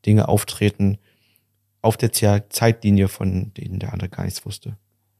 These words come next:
Ja, wäre irgendwie cooler, wenn man jetzt sagen könnte, „Ja klar, du hast alleine, äh, die Möglichkeit, das alles zu retten und zu verändern.“ Aber das ist nun mal das Thema in der Partnerschaft.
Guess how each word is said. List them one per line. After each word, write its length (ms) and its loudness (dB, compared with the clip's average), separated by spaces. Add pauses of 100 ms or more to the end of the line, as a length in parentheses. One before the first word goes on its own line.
(760)
Ja, 80 4
wäre 120 6
irgendwie 160 8
cooler, 300 4
wenn 80 6
man 80 6
jetzt 100 2
sagen 160 2
könnte, 220 2
„Ja 80 2
klar, 400 0
du 100 0
hast 120 0
alleine, 500 2 (360)
äh, 140 -4
die 100 0
Möglichkeit, 480 0
das 100 -6
alles 260 0
zu 100 -4
retten 500 0 (100)
und 160 -2
zu 120 -6
verändern.“ 560 2 (580)
Aber 140 4
das 120 2
ist 160 -6
nun 100 4
mal 60 6
das 200 2
Thema 300 4
in 120 0
der 140 0
Partnerschaft. 1120 -4